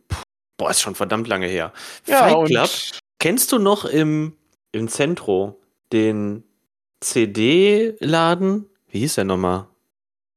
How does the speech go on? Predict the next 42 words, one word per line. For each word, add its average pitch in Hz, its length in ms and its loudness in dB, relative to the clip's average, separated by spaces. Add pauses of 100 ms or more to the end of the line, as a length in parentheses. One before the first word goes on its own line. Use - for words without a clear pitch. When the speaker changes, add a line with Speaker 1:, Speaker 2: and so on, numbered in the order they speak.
(140)
Speaker 2:
Boah, 170 200 4
ja. 165 60 2
Speaker 1:
V 165 60 6
R 160 300 6
M. 98 240 -2 (520)
Speaker 2:
Ja, 147 420 -4 (180)
V 139 160 -6
M 123 120 -14
A, 175 280 -10
V 139 160 -6
R 139 60 -8
M, 175 120 -12
ja. 151 340 -2
Speaker 1:
V 117 180 0
M 110 100 0
A? 143 240 -4 (460)
Keine 120 220 0
Speaker 2:
Ich 104 60 4
hab - 80 2
Speaker 1:
Ahnung. 85 140 -8
Speaker 2:
keine 139 300 -8
Ahnung. - 100 -10
Speaker 1:
Der - 120 -12
war - 100 -8
ja 101 240 -6 (640)
ganz - 180 -8
am 92 100 -6
Anfang 92 300 -8
da 85 60 -14
mal 87 120 -10
drin. 82 240 -10 (580)
Da 170 140 0
hab 180 80 -2
ich 151 120 -4
mir 151 100 2
Fight 151 280 -2
Club 123 180 -2
auf 117 100 -2
V 120 220 -2
H 92 40 -2
S - 160 -8
gekauft. - 520 -12